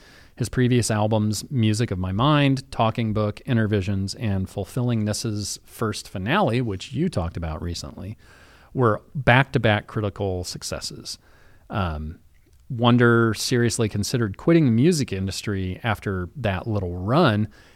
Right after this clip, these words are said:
and immigrating to Ghana to aid children with disabilities. When his plans for a farewell tour had already begun, Wonder changed his mind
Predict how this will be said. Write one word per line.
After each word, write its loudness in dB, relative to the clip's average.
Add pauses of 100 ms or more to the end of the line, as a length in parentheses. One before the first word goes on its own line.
and 2
immigrating 4
to -4 (100)
Ghana 2
to -6
aid -2
children -4
with -10
disabilities. 0 (440)
When 4
his 2
plans 0
for -2
a -4
farewell 2
tour 0
had -4
already 2
begun, 0
Wonder 0
changed -2
his -2
mind 2